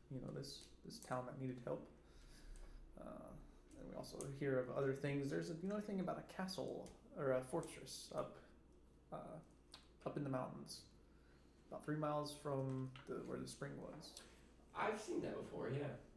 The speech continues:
Speaker 1: Do you know anything about it?
Speaker 2: I've seen it in passing.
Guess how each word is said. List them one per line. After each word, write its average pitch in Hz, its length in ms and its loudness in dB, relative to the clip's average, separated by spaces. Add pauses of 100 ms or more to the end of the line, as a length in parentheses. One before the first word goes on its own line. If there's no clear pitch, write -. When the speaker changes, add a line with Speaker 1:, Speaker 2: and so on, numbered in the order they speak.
(560)
Speaker 1:
Do 151 60 2
you 147 60 6
know 151 100 6
anything 156 280 2
about 170 260 -2
it? - 100 -2 (640)
Speaker 2:
I've 131 340 8
seen 147 160 8
it 110 120 8
in 107 80 2
passing. 110 640 6